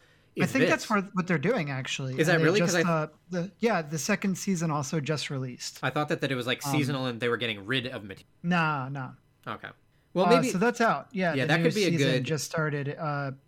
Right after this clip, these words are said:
Speaker 1: two weeks ago.
Speaker 2: That could be a good twenty twenty-two twenty-one game of the year.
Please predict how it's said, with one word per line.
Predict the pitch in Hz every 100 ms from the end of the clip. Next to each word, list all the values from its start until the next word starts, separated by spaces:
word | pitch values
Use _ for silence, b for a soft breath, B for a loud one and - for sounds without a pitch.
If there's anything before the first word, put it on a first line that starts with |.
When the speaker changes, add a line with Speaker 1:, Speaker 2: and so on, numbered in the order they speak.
| _
Speaker 1:
two | - 160
weeks | 139 -
ago. | 131 123 123
Speaker 2:
That | 151
could | 214
be | 196
a |
good | 139 143
twenty | 143 135 131 123
twenty-two | 135 117 110 - 120 113
twenty-one | 110 120 107 104 101 98 95
game | 104 95
of |
the | 98
year. | 107 90